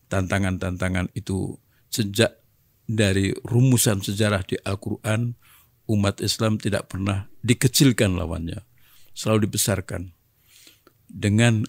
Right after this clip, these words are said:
adanya itu, Allah akan membuktikan sekalipun Nabi Muhammad itu tidak punya ayah,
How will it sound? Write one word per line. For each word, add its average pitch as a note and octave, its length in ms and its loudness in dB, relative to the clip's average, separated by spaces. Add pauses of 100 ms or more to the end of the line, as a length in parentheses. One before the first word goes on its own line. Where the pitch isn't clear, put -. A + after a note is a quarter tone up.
(120)
adanya G2+ 480 0
itu, G2 400 -4
Allah A2+ 320 2
akan G2+ 240 -2
membuktikan G2 800 -2 (320)
sekalipun G#2+ 960 0 (520)
Nabi G2 400 0
Muhammad G2 560 0
itu F#2+ 360 -2 (200)
tidak G#2 300 4
punya F#2+ 340 2
ayah, F#2 400 0